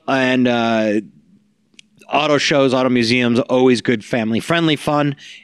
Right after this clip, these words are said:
And, uh, this looks like a really neat one, too. It looks like one that I'll have to be stopping by because I love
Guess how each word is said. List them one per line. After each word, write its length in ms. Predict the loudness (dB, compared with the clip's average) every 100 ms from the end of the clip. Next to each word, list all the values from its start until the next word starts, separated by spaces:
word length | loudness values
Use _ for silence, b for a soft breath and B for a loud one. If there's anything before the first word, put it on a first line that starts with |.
| -8
And, 420 | -4 -2 0 0
uh, 180 | 0 -2
this 220 | -2 -2
looks 140 | -4 -2
like 120 | 0
a 80 | 2
really 240 | 2 2
neat 220 | 2 0
one, 200 | -2 -6
too. 240 | -2 -2 -2
It 120 | -4
looks 300 | -6 -6 -6
like 160 | -8
one 180 | -6 -6
that 180 | -6 -8
I'll 140 | -8
have 180 | -6 -8
to 80 | -8
be 100 | -8
stopping 400 | -6 -6 -6 -8
by 200 | -6 -6
because 340 | -6 -8 -8 -6
I 140 | -6
love 480 | -4 -2 0 0 -4